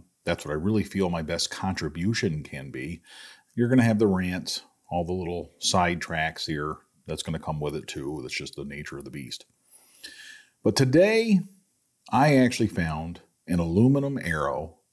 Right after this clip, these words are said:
and I wanna talk about that. I found an aluminum arrow, and I wanna talk about it. Why? Because it's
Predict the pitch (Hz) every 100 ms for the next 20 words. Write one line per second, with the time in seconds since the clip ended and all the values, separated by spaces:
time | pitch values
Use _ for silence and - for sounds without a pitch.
0 | _ _ - 98 110 101 - 78 - 67
1 | 64 - - - _ _ _ _ _ -
2 | 131 156 151 135 113 104 87 92 110 107
3 | 62 69 73 73 85 85 - 87 87 69
4 | 73 - - - 82 107 131 147 113 98
5 | 87 87